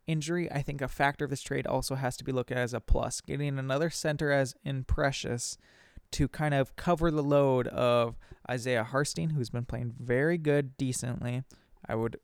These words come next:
have loved Mitchell Robinson to stay on for the whole year. Obviously, he's got a career and, and not a career, a season-ending injury, so we have to deal with what we have. And Isaiah Hartenstein is very qualified backup center and has actually played very decently.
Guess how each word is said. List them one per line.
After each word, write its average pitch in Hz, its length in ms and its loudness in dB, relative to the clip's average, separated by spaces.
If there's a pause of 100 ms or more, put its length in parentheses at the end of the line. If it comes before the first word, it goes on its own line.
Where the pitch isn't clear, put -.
(100)
have 131 220 -2
loved 151 240 4
Mitchell 131 240 0
Robinson 123 400 0
to 117 60 -8
stay 131 200 -4
on 123 180 -2
for - 100 -6
the 123 80 -4
whole 127 220 0
year. 147 420 2
Obviously, - 300 -4
he's - 100 -10
got - 140 -4
a - 40 -4
career 131 300 -4
and, 120 160 -2 (100)
and 131 160 -4
not 131 120 -10
a 135 40 -4
career, 127 300 0 (280)
a 139 80 -4
season-ending 147 800 0
injury, 131 380 0
so 123 160 -4
we 131 120 0
have 120 140 -4
to 123 160 2
deal 127 240 0
with 123 140 4
what 123 140 4
we 127 80 -2
have. 120 240 -4
And 123 100 -6
Isaiah 135 280 0
Hartenstein 147 380 -2
is 123 120 -6 (480)
very 151 360 4
qualified 139 600 4
backup 127 340 -2
center 131 300 -4
and 120 200 -4 (400)
has 156 120 -2
actually 170 220 0
played 139 240 0
very 131 400 0
decently. 127 540 -4